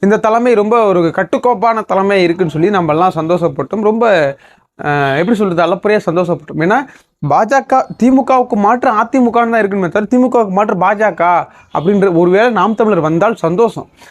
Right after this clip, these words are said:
ஆனா அது பாஜகன்ற இடத்துல நம்மளால ஒரு பொழுதும் அதற்கு அலோவ் பண்ணவே கூடாதுன்றத என்னுடைய தாட். ஏன்னா ஒரு பாசிச கட்சி, ஒரு சங் பரிவார கட்சி, ஒரு மதவாத கட்சி தமிழ்நாட்டிற்கும் அதுக்கும் என்ன தொடர்பு அப்படின்றது எனக்கு தெரியல.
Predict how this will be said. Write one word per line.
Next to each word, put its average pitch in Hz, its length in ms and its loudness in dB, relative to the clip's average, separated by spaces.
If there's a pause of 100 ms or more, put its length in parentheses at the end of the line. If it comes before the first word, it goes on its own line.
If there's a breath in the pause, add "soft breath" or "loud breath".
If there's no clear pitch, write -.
(140 loud breath)
ஆனா 170 180 0
அது 226 160 0
பாஜகன்ற 254 800 0
இடத்துல 220 340 0
நம்மளால 190 460 2
ஒரு 220 220 2
பொழுதும் 220 520 0
அதற்கு 160 840 0
அலோவ் 185 280 0
பண்ணவே 175 280 0 (100)
கூடாதுன்றத 180 580 0
என்னுடைய 220 540 2
தாட். 151 320 -4 (260)
ஏன்னா 185 240 0 (360 loud breath)
ஒரு 151 300 2
பாசிச 254 580 0
கட்சி, 208 480 -4 (380 soft breath)
ஒரு 170 460 4
சங் 254 260 0
பரிவார 220 440 2
கட்சி, 170 340 -4
ஒரு 170 200 2
மதவாத 240 500 2
கட்சி 202 500 -4
தமிழ்நாட்டிற்கும் 208 840 0
அதுக்கும் 160 340 -2
என்ன 160 160 -4
தொடர்பு 147 380 -2
அப்படின்றது 139 240 -2
எனக்கு 151 220 -6
தெரியல. 160 200 -4